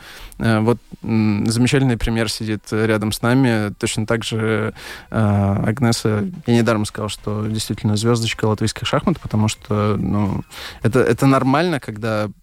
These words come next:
м, молодые, э, своей уверенностью, своей работой, трудоспособностью и, э, верой в себя достигают больших, э, успехов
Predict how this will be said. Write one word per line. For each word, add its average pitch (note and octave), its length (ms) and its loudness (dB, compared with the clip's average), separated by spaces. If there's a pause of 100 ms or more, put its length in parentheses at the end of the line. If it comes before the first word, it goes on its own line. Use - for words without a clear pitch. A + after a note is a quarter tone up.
(120)
м, A#2 300 -6
молодые, B2 840 2 (400)
э, A2 200 -2
своей A2 260 0
уверенностью, G#2+ 880 0
своей G#2 680 0
работой, A#2 720 0
трудоспособностью A2+ 1300 -2
и, G#2 460 0 (300)
э, A2 140 0
верой A#2+ 300 4
в - 60 -8
себя A#2+ 500 2
достигают A2+ 480 -2
больших, A2 520 -6
э, A2 200 0
успехов - 260 -6